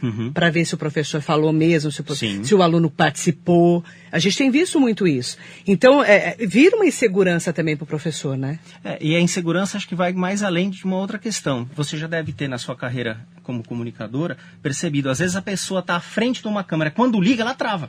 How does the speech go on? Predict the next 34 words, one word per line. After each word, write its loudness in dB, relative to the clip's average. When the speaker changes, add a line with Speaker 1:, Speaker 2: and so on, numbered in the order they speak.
Speaker 2:
Nossa. -10
Speaker 1:
Então 4
é 4
a 4
mesma 2
coisa, 4
você 2
Speaker 2:
Eu 6
tive -2
Speaker 1:
à -2
Speaker 2:
cada 12
Speaker 1:
frente, 8
Speaker 2:
entrevistado 6
Speaker 1:
<laughs> -
Speaker 2:
aqui. 2
Speaker 1:
não 4
é? 0
Você 2
à 2
frente 0
do -2
seu -2
notebook, 2
do -2
seu -4
equipamento, -4
a -2
hora -2
que -14
você -8
fala -2
gravando, 2
você, -8
hum, 2